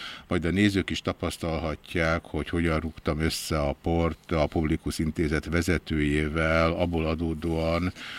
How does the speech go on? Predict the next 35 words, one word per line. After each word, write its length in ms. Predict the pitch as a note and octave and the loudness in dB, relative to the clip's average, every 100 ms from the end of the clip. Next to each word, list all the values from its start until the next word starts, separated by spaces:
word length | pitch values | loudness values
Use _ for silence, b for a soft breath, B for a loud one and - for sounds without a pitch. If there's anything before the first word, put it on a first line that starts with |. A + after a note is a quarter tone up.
| B - | B -16
hogy 480 | - - F2 E2 D#2+ | -10 -2 0 0 2
ő 220 | E2 D#2+ | 2 2
mondta, 380 | F2+ F2 - E2+ | 0 -4 -2 0
hogy 440 | D#2+ D2+ D#2+ C#2+ | 0 0 -4 -4
a 240 | D#2 D2 D2 | -2 0 0
Zeneháza 800 | F2+ D#2+ C#2+ D2+ D#2+ E2 F2 E2 | 0 0 -2 0 0 0 0 -2
hogyan 580 | D#2 E2+ E2 D#2 D#2 | 0 0 0 0 -2
emelkedett 680 | D#2 D#2+ D2+ D2 D2+ D2+ - | -2 -2 -2 -4 -4 -6 -4
a 60 | D2 | -4
duplájára 840 | C#2 F2 E2 D2+ D2 D2+ C#2 D2 C#2+ | -2 -2 0 0 0 0 0 0 -4
a 60 | |
költségeit 640 | - E2+ D#2+ D#2 D2 C#2+ - | 0 0 0 -2 -2 -4 -2
illetően, 480 | F2+ F#2+ - F2+ D#2+ | -2 -2 0 0 0
és 140 | D#2 | -2
én 80 | D#2+ | -2
mondtam, 220 | D#2+ D#2+ | -4 -6
hogy 100 | D#2+ | -6
hát 140 | D#2+ | -6
a 80 | D2+ | -2
rádió 300 | D2+ D#2+ D#2 | 0 0 0
műsorában 440 | D#2 - D#2 C#2+ D2 | -2 -4 -4 -4 -4
egyre 280 | D#2+ C#2+ | -2 -2
még 160 | C#2 C#2 | -2 -2
minden 220 | D#2+ D2+ | 0 0
héten 300 | C2+ D#2 D2+ | 0 -2 -2
beszélgetek 460 | D2+ - D2+ C#2+ D2 | -4 -4 -4 -4 -6
Györgyevics 480 | D#2 D2+ D2 C#2+ D2 | -4 -4 -4 -6 -6
Benedekkel, 460 | E2+ E2+ E2+ - | -4 -4 -4 -6
és 120 | D#2 | -4
a 120 | D#2 D2+ | -4 -4
beszélgetésre 680 | D#2+ E2 E2+ D#2 - D#2+ - | -2 -2 -2 -4 -4 -6 -4
én 100 | D#2 | -4
felkészülök, 720 | D2+ E2+ E2 E2+ D2 D#2 E2 F#2+ B B B B | -2 -2 0 -2 -4 -4 -4 -4 B B B B
és 60 | - | -6
tudtommal, 800 | F2+ - F2 D#2+ D2+ D#2 E2 | -6 -4 -2 -2 0 2 0